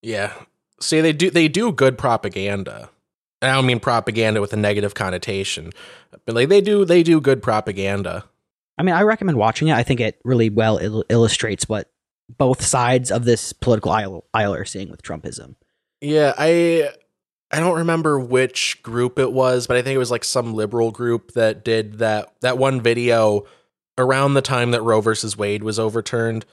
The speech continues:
Speaker 1: where it was, like, a, a woman is at the doctor, and she, like, finds out she's pregnant, she, like, needs an abortion, and then she's like, "Yeah, I want the abortion." Then the doctor's like, "Hold on, we gotta, we gotta ask Greg Abbott."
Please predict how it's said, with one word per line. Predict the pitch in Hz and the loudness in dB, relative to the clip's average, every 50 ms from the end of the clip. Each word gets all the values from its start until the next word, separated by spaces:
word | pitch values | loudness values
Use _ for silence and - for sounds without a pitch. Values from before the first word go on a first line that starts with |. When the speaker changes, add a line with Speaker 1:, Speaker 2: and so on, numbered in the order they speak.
| _ _ _ _ _ _ _ | _ _ _ _ _ _ _
Speaker 1:
where | - 117 113 110 110 | -4 -2 0 0 2
it | 107 | 0
was, | 107 104 101 110 | 0 -2 -2 -2
like, | 107 104 104 101 - | -2 -2 -2 -2 -2
a, | 110 104 101 98 - | -4 -4 -4 -4 -4
a | 110 110 | -2 -2
woman | 107 113 117 120 117 113 | 0 0 0 0 0 0
is | 113 104 | 0 0
at | 110 107 107 - | 0 -2 -2 -2
the | 120 104 | -4 -2
doctor, | 101 107 104 104 107 - - - 107 101 101 101 101 101 | 0 0 0 0 -2 -2 -6 -6 -4 -2 -2 -2 -2 -4
and | 98 - | -4 -6
she, | - - | -6 -4
like, | 101 101 101 | -4 -6 -4
finds | - 110 104 107 104 107 | -4 -4 -4 -2 -2 -2
out | 104 104 | -2 -2
she's | - 113 104 | -4 -6 -8
pregnant, | - - 107 98 101 101 98 - | -6 -4 -4 -4 -4 -6 -8 -6
she, | - 113 | -4 -4
like, | 104 101 - | -4 -4 -2
needs | 110 113 113 117 107 120 | -2 -2 -2 -2 -2 -2
an | 117 | -2
abortion, | 113 101 104 110 110 110 107 - - - 110 104 101 101 104 101 101 - _ _ _ _ _ _ _ _ - | -2 -2 -2 0 0 0 0 -2 -2 -2 -2 -2 -2 -4 -6 -6 -8 -12 _ _ _ _ _ _ _ _ -6
and | 113 110 110 | -4 -2 0
then | 110 110 110 110 107 110 107 107 107 | 0 0 2 2 0 0 0 -2 -4
she's | - - 113 | -6 -4 -4
like, | 110 107 117 | -2 0 2
"Yeah, | 185 156 135 | 2 2 4
I | 139 | 2
want | 143 147 143 143 | 2 2 2 2
the | - 131 | 2 0
abortion." | 123 123 131 127 127 123 - 120 | 2 2 2 2 2 2 0 -2
Then | 117 113 | -2 0
the | 113 113 | 0 0
doctor's | 107 110 107 107 - - 110 101 | 0 0 0 -2 -2 -6 -4 -4
like, | 107 104 - | -4 -2 0
"Hold | 127 120 110 | 0 0 0
on, | 107 110 | 0 0
we | 113 | 0
gotta, | 117 123 127 131 135 131 - - - | 0 2 2 2 2 0 0 -4 -2
we | 127 135 135 | -2 2 2
gotta | 180 190 170 160 | 4 2 2 2
ask | 151 160 156 143 - - 110 | 2 0 0 0 -2 -4 -6
Greg | 101 117 113 101 107 113 110 101 | -4 -2 0 0 0 0 0 -2
Abbott." | 104 98 104 110 98 98 92 - - | -2 0 0 0 0 -2 -4 -6 -8